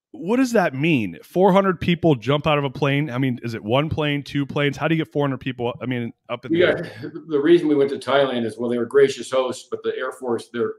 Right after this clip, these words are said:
Speaker 2: Royal Thai Air Force provided us with Hercules C one thirty aircraft, which allowed us to get to twenty-six thousand feet and put eighty skydivers in each aircraft, which meant we could do this with five planes flying close together. Obviously, we'd all exit at the same time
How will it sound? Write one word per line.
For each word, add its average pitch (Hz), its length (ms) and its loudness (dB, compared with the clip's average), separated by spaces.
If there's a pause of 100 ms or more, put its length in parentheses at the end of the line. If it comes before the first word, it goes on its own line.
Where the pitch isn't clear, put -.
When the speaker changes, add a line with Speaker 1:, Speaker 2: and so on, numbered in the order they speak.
Speaker 2:
Royal 123 180 -6
Thai 120 160 -2
Air 120 180 -2
Force 107 260 -6
provided 110 400 -6
us - 180 -10
with 110 180 -4 (460)
Hercules 123 440 -2
C 131 120 -6
one 117 200 -6
thirty 123 320 -2
aircraft, 117 560 -6 (420)
which 117 160 -10
allowed 123 260 -2
us 113 80 -4
to 120 100 -10
get 113 160 -6
to 107 140 -10
twenty-six 117 480 -10
thousand 110 320 -6
feet 123 200 -10
and 110 80 -8
put 110 220 -4
eighty 120 200 -4
skydivers 120 600 -4
in 110 80 -10
each 113 200 -10
aircraft, 113 500 -6 (400)
which 117 220 -10
meant 123 120 -6
we 120 120 -6
could 147 160 -4
do 123 120 -6
this 113 200 -4
with 113 140 -12
five 113 360 -4
planes 113 500 -8
flying 113 280 -8
close 113 260 -4
together. 107 460 -4 (420)
Obviously, 117 400 -2
we'd 113 140 0
all 117 200 0
exit 113 240 -8
at 101 120 -16
the 98 80 -20
same 110 280 -8
time 120 520 -6